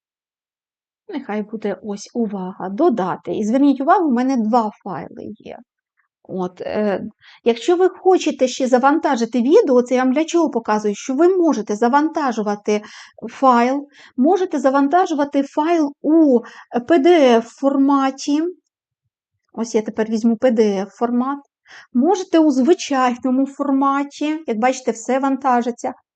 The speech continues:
презентації, і можете навіть додавати, е, посилання на відео. От, як ви додасте, можливо, у вас буде або презентація, або файл. Дивіться, ви можете легко видаляти,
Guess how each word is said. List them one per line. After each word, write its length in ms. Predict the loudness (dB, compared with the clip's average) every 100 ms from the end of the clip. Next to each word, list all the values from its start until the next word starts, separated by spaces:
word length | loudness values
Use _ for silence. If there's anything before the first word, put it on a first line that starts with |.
| _ _
презентації, 1300 | 2 4 4 0 0 0 0 -4 -8 -4 -4 -4 -8 -20 -16 0
і 120 | 4
можете 560 | 6 6 2 0 0 0
навіть 420 | 2 2 0 2
додавати, 960 | 2 4 2 0 0 0 -2 0 -2 -2 _ _ -2
е, 240 | 2 4 4
посилання 880 | 0 0 2 2 2 0 0 2
на 280 | 2 2 0
відео. 840 | 0 2 2 2 2 2 2 0 -4 -10 -8
От, 300 | -4 -4 -4
як 80 |
ви 120 | -2 0
додасте, 840 | 2 0 -2 -8 -2 2 2 0 -8 _ _
можливо, 500 | -6 -2 0 2 2
у 180 | 2 0
вас 300 | 0 0 -2
буде 280 | -6 -4 -4 -2
або 260 | 0 0
презентація, 920 | 0 -2 0 -2 0 -2 -2 -4 -2
або 400 | -2 0 0 -2 -6 -6
файл. 420 | -4 -4 -6 -8 -12 _ -8
Дивіться, 260 | -6 -4
ви 100 | -2
можете 300 | -2 -2 -2
легко 460 | -2 -2 -6 -4 -4
видаляти, 1080 | -2 -2 0 -2 -2 -2 -4 -6 -8 -8